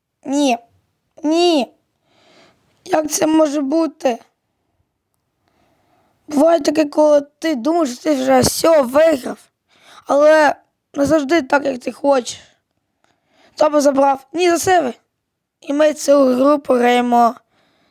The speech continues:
Дуже трохи обідно стало, але буває таке, коли ти не завжди виграєш. У мене три-чотири тисячі. Я коли знімав відео, дуже сильно апався.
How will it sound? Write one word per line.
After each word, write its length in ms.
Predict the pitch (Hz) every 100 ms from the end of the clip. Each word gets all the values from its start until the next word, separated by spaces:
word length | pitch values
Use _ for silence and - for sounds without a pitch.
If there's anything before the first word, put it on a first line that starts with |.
| _
Дуже 300 | - 320 311
трохи 340 | 277 294 285 262
обідно 520 | 247 269 285 277 247
стало, 480 | - 240 254 269 247
але 480 | 240 240 240 233 220 _ _ _ _ _ _ _ _ _ _ -
буває 200 | 294 294
таке, 240 | 285 285
коли 300 | 294 254 247
ти 260 | 247 - 240
не 100 | 226
завжди 360 | 220 226 254
виграєш. 640 | 240 214 - 226 - - - _ _ _ _ _ _ _ - - - -
У 40 |
мене 160 | 285 311
три-чотири 600 | 311 302 - - 302 277
тисячі. 640 | - 294 294 - - 214 _ _ _ _ -
Я 80 | -
коли 260 | - 311 285
знімав 360 | 277 294 277
відео, 300 | 233 277 302
дуже 260 | 262 262 254
сильно 360 | 254 269 262 - -
апався. 680 | 262 277 277 247 - 226